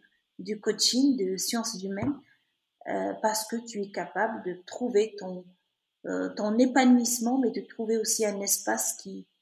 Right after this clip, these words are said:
qui te permettra de vivre pleinement cette expérience. Donc, le conseil, c'est vas-y,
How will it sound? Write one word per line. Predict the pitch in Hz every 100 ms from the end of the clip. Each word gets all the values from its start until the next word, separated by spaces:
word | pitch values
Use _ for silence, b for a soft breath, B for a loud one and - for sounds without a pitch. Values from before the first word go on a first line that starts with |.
| _ _
qui | -
te | 175
permettra | 214 202 190 196 - 214 208
de | 190
vivre | 185 208 - -
pleinement | 214 220 202 208 233 B B B _
cette | - 180 175
expérience. | 202 - - 190 180 175 - B B
Donc, | 240 247 247
le | 240
conseil, | 254 247 254 269
c'est | -
vas-y, | 196 202 208 254 262